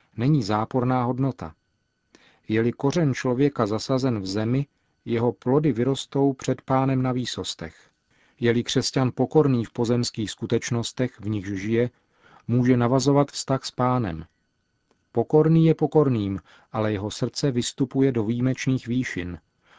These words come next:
Oči jeho tváře vidí zemi a oči jeho mysli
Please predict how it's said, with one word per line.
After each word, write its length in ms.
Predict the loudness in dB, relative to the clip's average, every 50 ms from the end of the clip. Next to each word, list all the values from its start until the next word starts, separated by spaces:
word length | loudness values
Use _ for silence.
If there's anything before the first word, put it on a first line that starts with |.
| -20 -14 _
Oči 300 | -4 -2 -2 0 -2 0
jeho 200 | 0 0 -2 -4
tváře 460 | -4 0 0 2 2 2 2 0 -2
vidí 320 | -2 -2 -6 -4 -6 -6 -4
zemi 360 | -4 -2 -2 0 -2 -2 -4 -6 _ _ _ _ _ _ _ _ _ -6
a 220 | -6 -6 -4 -6
oči 240 | -8 -6 -2 0 0
jeho 240 | 0 2 0 0 0
mysli 500 | 0 -2 -4 -4 -2 2 2 2 2